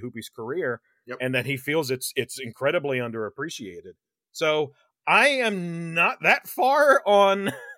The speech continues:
Speaker 1: <laughs> I, I don't think this is a, a, like, lost classic, but I think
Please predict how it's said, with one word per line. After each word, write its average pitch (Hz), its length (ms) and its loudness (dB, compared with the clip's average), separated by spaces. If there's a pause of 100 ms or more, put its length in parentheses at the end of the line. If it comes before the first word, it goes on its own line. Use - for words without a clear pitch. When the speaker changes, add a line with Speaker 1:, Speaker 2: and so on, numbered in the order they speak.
(160)
Speaker 1:
<laughs> - 520 -10
I, 180 200 6
I 165 140 6
don't 170 300 0
think 190 220 0
this 175 260 0
is 170 200 -2
a, 165 60 4
a, 131 520 0 (140)
like, 120 300 -4 (100)
lost 131 500 -4
classic, 151 520 -8 (920)
but 147 300 0
I 139 200 -2
think 185 300 -10